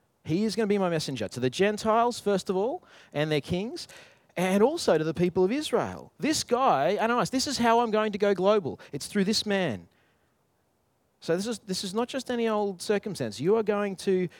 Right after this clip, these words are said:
y-, be my, my tool to turn him to be for me. But there's a second reassurance as well. And this one's an interesting one too.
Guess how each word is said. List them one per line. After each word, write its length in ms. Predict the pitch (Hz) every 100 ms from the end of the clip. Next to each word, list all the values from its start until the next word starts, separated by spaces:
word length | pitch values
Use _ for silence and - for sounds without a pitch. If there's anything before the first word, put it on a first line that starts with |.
| - -
y-, 160 | 127 - _
be 180 | - 185
my, 300 | 170 165 165 135
my 160 | 165 147
tool 340 | - - 254
to 120 | 165 131
turn 380 | - 196 214
him 360 | 180 214 139 98 - - _ _ _ _ _ _ _
to 120 | -
be 160 | 151 147
for 360 | - - 226 160
me. 300 | 87 78 - _ _ _ _ _ _ _ _ _ _ _ _ _ _ _
But 120 | 151
there's 120 | 147 156
a 60 |
second 280 | 151 190 202
reassurance 480 | 135 117 127 117 110
as 160 | 104
well. 360 | 135 147 92 - - - _ _ _ _ _ _ _ _ -
And 80 | 120
this 120 | -
one's 160 | 240
an 60 | 233
interesting 380 | 226 208 - 151
one 160 | 123
too. 380 | 123 - 127 82